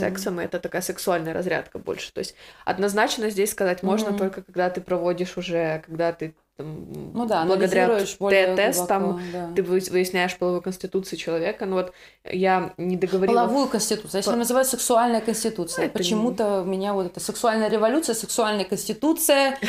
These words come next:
Speaker 2: <laughs>
Speaker 1: э,
Speaker 2: Ну,
Speaker 1: да.
Speaker 2: это не с-, не самая такая большая ошибка. И здесь, что еще очень важно понимать, то, насколько вам с партнером комфортно заниматься сексом,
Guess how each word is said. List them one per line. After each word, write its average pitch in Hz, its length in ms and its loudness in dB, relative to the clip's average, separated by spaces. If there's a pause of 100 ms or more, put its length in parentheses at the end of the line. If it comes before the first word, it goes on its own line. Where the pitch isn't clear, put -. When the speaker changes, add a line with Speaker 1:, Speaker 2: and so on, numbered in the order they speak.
(140)
Speaker 2:
<laughs> - 0 - (480)
Speaker 1:
э, - 400 -6
Speaker 2:
Ну, 185 60 -4
Speaker 1:
да. 240 260 6
Speaker 2:
это 226 200 2
не 202 140 0
с-, - 120 -8
не 202 100 -2
самая 202 380 0
такая 180 260 0
большая 202 420 0
ошибка. 196 420 -4 (380)
И 220 160 -2
здесь, 226 360 0
что - 140 -2
еще 226 220 0
очень 220 200 -6
важно 214 300 0
понимать, 196 680 -2
то, 247 180 6
насколько 226 540 0
вам 202 240 2
с - 60 -4
партнером 190 500 -2
комфортно 226 580 0
заниматься 180 380 -4
сексом, - 460 -8